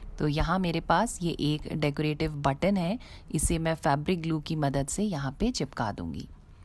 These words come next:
तो ये देखिए, ये और ज़्यादा खूबसूरत लग रहा है।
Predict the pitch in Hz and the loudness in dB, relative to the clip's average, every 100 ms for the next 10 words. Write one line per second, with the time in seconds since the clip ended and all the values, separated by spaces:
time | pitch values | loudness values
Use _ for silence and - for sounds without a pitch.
0 | - - - - - - 151 151 151 147 | -20 -20 -20 -20 -12 -4 -2 0 -2 0
1 | 240 208 - 151 156 156 135 135 143 131 | 0 0 0 2 2 2 0 0 -2 -2
2 | 131 127 135 131 123 123 117 117 - | -2 -2 -2 -4 -4 -4 -6 -8 -12